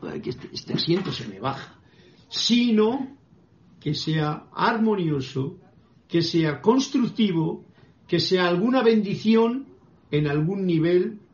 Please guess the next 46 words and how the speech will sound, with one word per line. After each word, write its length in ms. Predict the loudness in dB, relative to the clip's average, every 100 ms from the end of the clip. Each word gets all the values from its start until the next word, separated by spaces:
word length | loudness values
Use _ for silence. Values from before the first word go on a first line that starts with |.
| _ _ -6
de 140 | -2
lo 100 | 0
que 100 | -2
te 120 | -4 -4
rodea. 420 | -6 -6 -8 -12 -20 -20 _ _ _ _ _ _ _ _ _ _ _ -6
Y 120 | -4
si 200 | -2 0
ya 160 | 0 2
quieres 300 | 0 0 0
ir 120 | -2
más 200 | -2 -2
allá, 420 | 0 0 0 -4 -18 _ -4
pues 180 | -4
también. 460 | -2 0 0 -2 -8 -20 _
Pero 240 | 2 2
primero 440 | 2 2 2 0 0
de 180 | 2
lo 120 | 2 0
que 100 | -2
te 100 | -2
rodea. 420 | -2 -2 -4 -8 -16 -12
Y 100 | -6
fijaros 680 | -4 -4 -2 0 0 -2 -16 -4
que 120 | 2
lo 140 | 2
primero 340 | 2 2 2 2
que 100 | 2
nos 120 | 2
rodea 300 | 2 2 2
es 80 | 0
nuestro 340 | -2 -2 -4
propio 340 | -2 0 0 0
cuerpo 280 | -2 -2
físico, 460 | -4 -4 -2 0 0
que 80 | 0
es 100 | -2
en 220 | 0 4
donde 540 | 4 4 0 -2 -4 -10 -16
se 320 | -6 0 0
va 260 | 2 -2 -2
a 140 | -2
notar. 540 | -2 -2 -2 -4 -6 -2
Es 240 | 0 0
el 120 | 0
espejo 560 | 0 -2 -4 -4 -2 -4
principal. 760 | -2 -2 -2 -4 -4 -6 -10